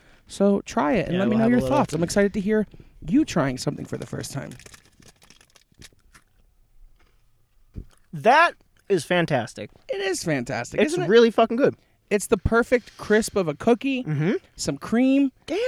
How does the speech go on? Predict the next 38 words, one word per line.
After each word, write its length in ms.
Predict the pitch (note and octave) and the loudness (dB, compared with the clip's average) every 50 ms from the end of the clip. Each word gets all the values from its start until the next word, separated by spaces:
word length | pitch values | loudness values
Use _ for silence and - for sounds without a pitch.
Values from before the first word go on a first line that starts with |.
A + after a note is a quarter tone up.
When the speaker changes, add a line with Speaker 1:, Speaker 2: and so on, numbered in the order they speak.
| C5 | 0
Speaker 1:
and 160 | B4+ D4 C#4+ D4+ | 2 4 4 4
a 40 | |
chocolate 500 | D#4+ - - - F#4 F#4+ F#4+ - G4 G4 G4 | 4 2 -2 0 0 0 0 0 -2 0 0
outside. 600 | G4+ G4+ G4+ F#4+ - - - F#3 D#3+ C3 G2 G2 | 0 0 -2 -4 -4 0 2 2 2 2 2 2
Speaker 2:
They 100 | G3+ G3+ | 2 2
really 220 | G#3+ A3+ B3+ B3 A3 | 4 4 2 2 2
did 180 | E3+ G#3 A3+ | 2 4 4
it. 140 | F3 A#2+ - - _ _ | 4 2 0 -4 _ _
Speaker 1:
So 100 | - A#3+ | -2 -2
I 40 | D#4+ | 0
just 100 | C#4+ D4+ | 2 4
want 100 | D4 C4+ | 2 4
to 60 | G#3 | 4
give 100 | A3+ G#3 | 4 4
a 60 | G3 | 4
shout 180 | F3+ G3+ F#3 F3+ | 4 4 4 2
out 80 | D#3+ | 2
to 60 | - | 0
Twix 320 | C#3+ - - F#3+ E3+ - E3+ | -4 0 2 2 2 2 0
on 60 | D#3 | 0
their 100 | C#3 C#3+ | 0 0
cookies 320 | - - F#3 E3+ F3 D#3+ | 2 0 0 2 0 -2
and 100 | D3+ C#3 | -2 -2
cream 220 | - - G3 G#3 G#3 | -2 -2 0 0 2
bar. 180 | E3 D3+ B2 A#2+ | 4 4 4 4
If 120 | B2 - | 2 2
you 60 | D#3+ | 0
haven't 240 | E3 E3+ E3+ D3+ D#3 | 0 2 0 0 0
had 180 | E3 C#3+ C3 G2+ | -2 -2 -2 0
that, 260 | F3+ G3+ G3 C3 - - _ _ | 0 0 0 0 -2 -6 _ _
Speaker 2:
Yeah, 180 | - D#3+ D#3+ B2+ | 2 2 2 2
get 140 | A#2 C#3+ C#3 | 2 2 2
Speaker 1:
and 80 | C#3 | 4
Speaker 2:
that. 60 | C#3 | 4
Speaker 1:
you're 80 | C3+ D3+ | 6 4
interested 300 | E3 D#3 D3+ D3 C#3+ D3+ | 4 2 0 -2 -2 -2
in 140 | G2 A2+ A#2+ | -2 -2 -6
Twix, 560 | - - A#3 A3 D#3 C#3 - - - - - | 0 0 0 0 0 -4 -6 -10 -10 -12 -12